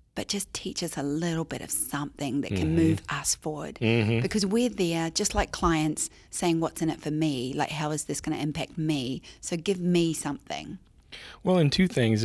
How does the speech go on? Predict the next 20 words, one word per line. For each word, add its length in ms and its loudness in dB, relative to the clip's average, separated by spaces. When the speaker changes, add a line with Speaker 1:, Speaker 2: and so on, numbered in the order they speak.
Speaker 2:
that 220 2
strike 320 4
me 140 6
after 340 4
that 260 6
is 240 6
that 220 4
you, 180 4
in 120 8
all 120 8
fairness, 480 6
in, 180 4
in 160 4
two 160 4
thousand 380 8
ten, 400 4
you 160 8
weren't 240 8
a 20 6
noob. 540 8